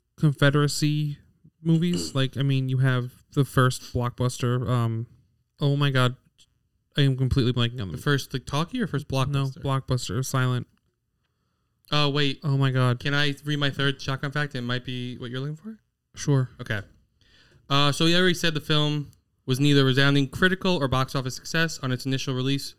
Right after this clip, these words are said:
Speaker 3: because it followed the enormous hit Flesh and the Devil.
Speaker 1: Nope.
Speaker 3: No? Okay. Well, that, apparently that
Speaker 1: Birth
Speaker 3: was
Speaker 1: of a Nation.
Speaker 3: Birth of a Nation. Okay. Well, F-, Flesh and the Devil was, I think, like,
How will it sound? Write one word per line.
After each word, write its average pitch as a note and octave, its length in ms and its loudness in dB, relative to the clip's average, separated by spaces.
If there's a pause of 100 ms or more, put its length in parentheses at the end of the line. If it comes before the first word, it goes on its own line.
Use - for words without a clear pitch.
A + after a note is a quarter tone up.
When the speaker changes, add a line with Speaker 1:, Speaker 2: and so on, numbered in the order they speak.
Speaker 3:
because B2+ 400 -2
it B2+ 100 -10
followed C3+ 400 0
the C3 80 -2
enormous C#3+ 400 -2
hit C#3 260 -2
Flesh - 340 -6
and C3 100 -4
the B2+ 40 -4
Devil. C#3 360 -2
Speaker 1:
Nope. C3+ 320 -2 (400)
Speaker 3:
No? C3 60 -4
Okay. A#2+ 240 -2
Well, A#2 120 -4
that, D3+ 260 0 (300)
apparently E3 260 -2
that C#3 260 2
Speaker 1:
Birth - 100 -2
Speaker 3:
was F#3 180 4
Speaker 1:
of F3 80 -2
a F3 60 2
Nation. B2+ 340 -4 (300)
Speaker 3:
Birth D3+ 140 -4
of B2+ 80 -8
a - 20 -6
Nation. A#2+ 320 -6
Okay. A#2 240 4 (560)
Well, D#3+ 180 2 (140)
F-, D#3 180 -6
Flesh D#3+ 380 2
and D#3+ 100 2
the D3 60 2
Devil C#3 320 2
was, B2+ 200 0
I C3+ 100 -2
think, B2+ 260 -2
like, B2+ 240 0